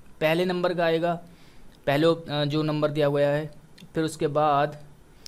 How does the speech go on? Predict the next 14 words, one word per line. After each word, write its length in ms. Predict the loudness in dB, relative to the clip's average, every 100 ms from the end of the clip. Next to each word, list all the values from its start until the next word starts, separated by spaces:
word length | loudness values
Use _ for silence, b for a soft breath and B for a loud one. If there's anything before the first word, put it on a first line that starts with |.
| B B -20 -4
चौथा, 320 | 2 2 2
चौथा 320 | 0 -2 -4 -2
कहाँ 160 | -2
पर 180 | 0 -2
है, 200 | -2 -6 -8
ये 180 | -4 -4
दूसरे 300 | -4 -6 -4
नंबर 240 | -2 -2
पर 180 | -2 -2
है 100 | -4
तो 160 | -4 -6
दो 180 | 0
आएगा, 380 | 0 2 0 -2 -4 B B -14 0
और 240 | 0